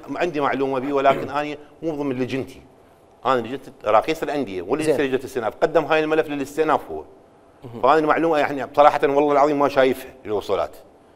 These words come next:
Speaker 2: لا،
Speaker 1: التحوالات
Speaker 2: موجودة عندي،
Speaker 1: إي،
Speaker 2: موجودة
Speaker 1: انا ما شايف،
Speaker 2: الوصولات
Speaker 1: انا اعرف
Speaker 2: كاملة،
Speaker 1: هذا
Speaker 2: إي.
Speaker 1: الشيء، بس انا ما شايف، احكي لك
Speaker 2: هم
Speaker 1: عن
Speaker 2: أربع
Speaker 1: نفسي ما
Speaker 2: لاعبين
Speaker 1: شايفها.
Speaker 2: كانوا يطلبون ودزوا لهم،
Speaker 1: دزوا
Speaker 2: بس
Speaker 1: لهم
Speaker 2: هنا
Speaker 1: التسويات.
Speaker 2: التأخير يجي منين؟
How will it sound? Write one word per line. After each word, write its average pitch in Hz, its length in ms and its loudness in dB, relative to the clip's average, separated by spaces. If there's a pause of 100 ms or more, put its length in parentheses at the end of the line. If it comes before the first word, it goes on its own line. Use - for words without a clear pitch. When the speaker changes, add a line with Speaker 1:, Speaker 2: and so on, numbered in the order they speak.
(220)
Speaker 2:
لا، 185 60 -4
Speaker 1:
التحوالات 185 280 10
Speaker 2:
موجودة 202 260 8
عندي، 175 160 4
Speaker 1:
إي، 123 60 -4
Speaker 2:
موجودة 175 200 8
Speaker 1:
انا 185 120 8
ما 180 120 8
شايف، 156 180 8
Speaker 2:
الوصولات 160 220 8
Speaker 1:
انا 185 100 10
اعرف 151 60 8
Speaker 2:
كاملة، 120 160 2
Speaker 1:
هذا 123 60 2
Speaker 2:
إي. 135 60 -2
Speaker 1:
الشيء، - 180 -10 (300)
بس 131 160 0
انا 170 140 6
ما 170 120 4
شايف، 156 200 6
احكي 151 200 2
لك 147 100 4
Speaker 2:
هم 143 60 8
Speaker 1:
عن 214 80 6
Speaker 2:
أربع 214 100 10
Speaker 1:
نفسي 220 140 8
ما 185 40 4
Speaker 2:
لاعبين 190 180 8
Speaker 1:
شايفها. 147 280 6
Speaker 2:
كانوا 190 220 4
يطلبون 190 420 0
ودزوا 170 360 0
لهم، 139 140 -4
Speaker 1:
دزوا 151 260 8
Speaker 2:
بس 190 80 6
Speaker 1:
لهم 175 80 6
Speaker 2:
هنا 233 180 8
Speaker 1:
التسويات. - 240 6
Speaker 2:
التأخير 226 220 8
يجي 214 220 0
منين؟ 196 320 0